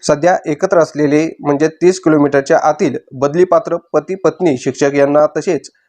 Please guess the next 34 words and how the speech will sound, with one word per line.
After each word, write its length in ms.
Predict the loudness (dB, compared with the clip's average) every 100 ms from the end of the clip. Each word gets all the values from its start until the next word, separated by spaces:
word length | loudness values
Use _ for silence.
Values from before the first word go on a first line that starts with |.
| _ -4
संवर्ग 420 | 0 2 2 0
दोन 240 | 2 2
मधील 280 | 2 0 -2 -4
शिक्षकांना 540 | -6 0 0 2 0
बदली 340 | 0 -6 0 0
प्रक्रिया 500 | 0 0 2 2 2
दोन 260 | 0 -2 -2
हजार 220 | 0 -2
पंचवीस 440 | -2 -6 -4 -2 0
मध्ये 280 | 2 0 -2 _ _ _ _ _
संवर्ग 380 | -2 0 0 0 -2 0
एक 180 | -2
प्रमाणे 420 | 0 0 2 2 2
नकार 380 | 0 2 0
देण्याची 400 | 0 -2 -2 -4
संधी 280 | -4 -4 0
मिळावी, 360 | 2 4 2 -4 -12 _ _ -2
जेणेकरून 520 | 0 0 -2 -4 -2
बदल्यांची 460 | 0 0 -2 -2 -4
संख्या 360 | -4 0 -2
कमी 260 | 0 0 2
होईल, 320 | 2 2 0 -4 _ _
अशा 180 | -4 -2
प्रकारची 400 | -2 0 -2 0
विनंती 420 | 0 0 0 -4 -4
हे 220 | -2 2
या 240 | 2 2 0 _ -10
पत्रामध्ये 400 | -4 0 0 -2
करण्यात 400 | -2 0 2 2
आलेली 260 | 0 0 -2
आहे. 180 | -2
त्याचप्रमाणे 640 | 0 0 0 0 0 0 -2 -4 -10 _ -4
या 180 | 2 2
आधीच 360 | 2 -2 -4